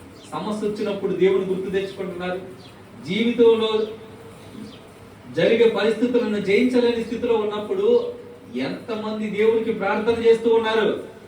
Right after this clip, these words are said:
ఎంతమంది దేవుని వైపు చూస్తూ ఉన్నారు. వారు వారి భారాలు భరించలేని స్థితిలో దేవుని వైపు చూశాడండి.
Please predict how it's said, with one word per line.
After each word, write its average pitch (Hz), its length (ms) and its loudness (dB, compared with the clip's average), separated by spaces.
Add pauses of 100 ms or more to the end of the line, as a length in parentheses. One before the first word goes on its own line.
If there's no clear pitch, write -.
(760)
ఎంతమంది 233 600 0
దేవుని 240 340 8
వైపు 233 320 2
చూస్తూ 233 240 2
ఉన్నారు. 233 420 0 (760)
వారు 196 280 2
వారి 202 260 4
భారాలు 220 500 2
భరించలేని 226 640 2
స్థితిలో 202 640 -4 (840)
దేవుని 233 420 6
వైపు 208 360 0
చూశాడండి. 123 720 -10